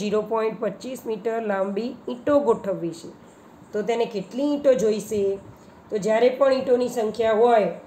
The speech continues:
તો ડાયરેક્ટ ભાગાકાર કરી નાખવાનો. એટલે બાવીસ પોઇન્ટ પચાસ ભાગ્યા ઝીરો પોઇન્ટ પાંચ. અહીંયા બે આંકડા પછી પોઇન્ટ, અહીંયા બે આંકડા પછી પોઇન્ટ, એટલે ઉપર નીચે સો સો જતા રહ્યા.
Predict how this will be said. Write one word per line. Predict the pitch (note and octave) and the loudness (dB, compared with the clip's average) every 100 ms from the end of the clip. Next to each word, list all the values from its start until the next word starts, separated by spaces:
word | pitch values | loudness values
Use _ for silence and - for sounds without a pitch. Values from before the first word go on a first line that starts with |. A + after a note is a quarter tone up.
| - - - | -20 -14 -4
તો | G#3 | 2
ડાયરેક્ટ | A3 A#3 G#3+ G3+ | 4 4 2 0
ભાગાકાર | G3 G#3+ A3 G#3+ | 0 0 0 -2
કરી | A#3 G#3+ F#3 | 0 -2 -4
નાખવાનો. | - F3 D#3 E3 - - - - - - | -8 -12 -10 -12 -16 -20 -20 -20 -20 -12
એટલે | G3 G3 G#3 | -8 -4 2
બાવીસ | G#3+ A3+ B3+ B3 A#3+ | 4 4 2 -2 0
પોઇન્ટ | A3+ G#3+ - | 2 2 -2
પચાસ | G#3 G3+ A#3 A#3+ G#3+ | -4 2 4 4 2
ભાગ્યા | G3+ G3 G3+ F3+ | 2 2 0 -2
ઝીરો | G#3 G#3+ G3+ | -2 -2 0
પોઇન્ટ | G3 F#3 F3+ | 0 0 -2
પાંચ. | A3+ F#3+ D#3+ - - - - - G3+ | -2 -2 -4 -12 -20 -20 -20 -14 -4
અહીંયા | A3 A3 | -2 0
બે | A#3 | 2
આંકડા | A#3 A#3+ A#3 | 2 2 0
પછી | A3+ A3 A3+ | -2 -2 0
પોઇન્ટ, | A#3 A#3 | 0 2
અહીંયા | A#3+ G#3+ G3+ | 2 2 2
બે | G3+ | 2
આંકડા | F#3+ F#3 F3 | 2 -2 -4
પછી | F3 | -6
પોઇન્ટ, | F3 E3 | -6 -6
એટલે | G#3 | -6
ઉપર | F#3 F#3+ G#3+ | -6 -4 -4
નીચે | G#3 G#3 | -4 -6
સો | G#3+ G#3 | -2 -4
સો | G#3+ | -2
જતા | F#3+ G3+ - F3 | -4 -4 -4 -6
રહ્યા. | D#3 | -6